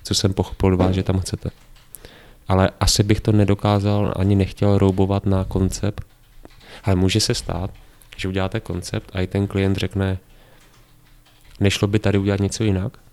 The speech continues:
A třeba někdy je to, je to vlastně ku prospěchu toho konceptu. Tak to tam normálně zahrnu. S tím nemám problém, že říkám, "Jo, to je vlastně dobrý, toto ještě vylepší, to tak uděláme." Ale když ta věc je, jako že to je najednou novej směr, nebo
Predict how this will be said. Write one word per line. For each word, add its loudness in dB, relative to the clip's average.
A -12
třeba 0
někdy 4
je 2
to, 0
je -2
to 2
vlastně 4
ku 0
prospěchu -2
toho 0
konceptu. -2
Tak -8
to 0
tam 0
normálně 0
zahrnu. 0
S -14
tím -2
nemám 0
problém, -2
že -6
říkám, -4
"Jo, 2
to -2
je 2
vlastně -2
dobrý, 0
toto -4
ještě -2
vylepší, -2
to -4
tak -2
uděláme." -2
Ale 0
když -4
ta 0
věc 0
je, -2
jako -6
že -2
to 0
je 4
najednou 2
novej 2
směr, -4
nebo -2